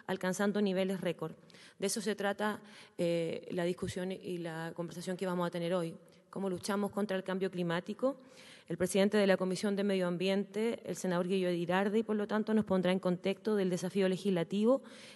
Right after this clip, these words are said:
y la importancia de tener una ley marco de cambio climático en Chile. Senador.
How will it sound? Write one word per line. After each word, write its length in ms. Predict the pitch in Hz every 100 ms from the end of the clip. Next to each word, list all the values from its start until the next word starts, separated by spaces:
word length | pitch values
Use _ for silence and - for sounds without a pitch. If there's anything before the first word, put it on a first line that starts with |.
| -
y 80 | 180
la 60 | 190
importancia 560 | 180 165 196 214 240
de 80 | 214
tener 200 | 196 196
una 160 | 202 175
ley 160 | 175
marco 380 | 170 180 196 208
de 80 | 196
cambio 240 | 190 190
climático 460 | 180 170 165 170 170
en 80 | 165
Chile. 320 | - 160 - - _ -
Senador. 420 | - 175 175